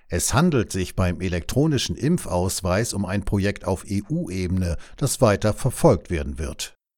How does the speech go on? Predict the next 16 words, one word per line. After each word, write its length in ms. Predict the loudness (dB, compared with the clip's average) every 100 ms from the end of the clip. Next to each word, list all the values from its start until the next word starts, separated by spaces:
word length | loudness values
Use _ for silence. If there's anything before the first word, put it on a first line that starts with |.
| _ _ _ -2
Der 120 | 0
elektronische 720 | 2 0 2 2 4 2 0
Impfausweis 920 | 0 0 0 2 2 2 2 2 2 -2
ist 260 | -4 0
auch 200 | 2 4
ein 200 | 2 -2
Projekt 460 | 0 0 0 -2 -2
der 180 | -2 -2
E 160 | -4 0
U, 300 | 2 4 2 -6 -14
für 200 | 0 2
das 260 | 4 2 2
es 220 | -2 0
eine 240 | 0 0
ausführliche 680 | 2 2 2 2 2 2 2
Roadmap, 840 | 4 6 6 4 0 2 0 -2